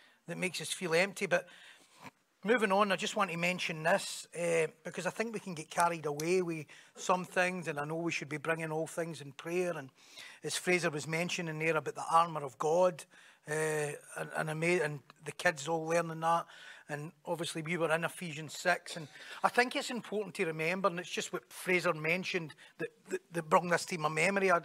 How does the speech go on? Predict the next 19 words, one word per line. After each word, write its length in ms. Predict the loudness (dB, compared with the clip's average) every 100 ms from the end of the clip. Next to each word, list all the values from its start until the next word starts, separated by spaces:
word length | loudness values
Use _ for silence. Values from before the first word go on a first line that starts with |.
| 0
I 60 |
didn't 240 | 0 -2 -6
plan 420 | 2 4 4 -2
saying 260 | -8 -6 -6
this, 260 | -6 -8 -20 -18 -16 -8 4
uh, 160 | 4 4 _ _ _ _ -20 -20 -2
but 320 | -2 -2 2
one 180 | 4 4
of 80 |
the 80 | 0
things 380 | 0 0 0 -2
that's, 220 | -6 -4 -2
I 60 |
think, 260 | 0 -2 -4
is 100 | -2
vitally 440 | 0 0 -2 -6
important 540 | -6 -6 -4 -4 -4 -4
is, 180 | -4
is 180 | -4 -6